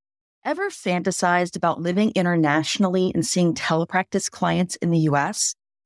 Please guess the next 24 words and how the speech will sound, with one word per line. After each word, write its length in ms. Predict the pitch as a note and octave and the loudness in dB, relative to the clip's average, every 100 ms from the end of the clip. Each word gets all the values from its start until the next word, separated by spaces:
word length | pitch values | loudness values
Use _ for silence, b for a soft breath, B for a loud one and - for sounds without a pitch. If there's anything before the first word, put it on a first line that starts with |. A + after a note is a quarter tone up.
| _ | _
Well, 180 | A3+ A3 | 0 0
that's 280 | G3 A3+ D#4+ | 2 2 2
what 160 | E4 - | 0 0
today's 440 | G#3+ F3+ G#3 A3 | 0 2 2 0
guest, 400 | - D3+ F3 - - | 0 0 -2 -8 -2
Megan 460 | E3 F3+ G#3 A#3 | 2 4 4 4
Ramirez, 560 | A3 F#3 E3 D#3 D3+ D3 | 4 4 4 4 2 0
is 140 | D#3 | -6
doing. 260 | - G2+ - _ _ | -4 -4 -6 _ _
Megan 320 | F3 G3 C4+ | 0 2 2
is 100 | D#4 | 0
a 60 | D4+ | -2
speech 360 | - - G3+ - | 0 0 0 2
language 280 | A3+ B3 | 2 2
pathologist 640 | D4 D4 E3 D#3 D3+ E3 - | 0 0 2 2 0 -4 0
and 180 | F3+ F3 | 2 4
New 140 | F#3+ | 4
Jersey 400 | D#3+ F3+ G#3+ B3 | 2 2 2 2
native 480 | B3+ E3 D3 D3 D3+ B B | 2 4 2 0 -2 B B
who 180 | - G#3 | 0 2
now 300 | F#3 A3+ C#4+ | 4 4 2
lives 340 | B3 G3+ F#3 | 2 0 0
in 160 | - G3+ | 0 2
Argentina. 800 | - E3+ D#3+ F3 - D#3+ C3+ - | 2 2 2 2 2 -2 -2 -12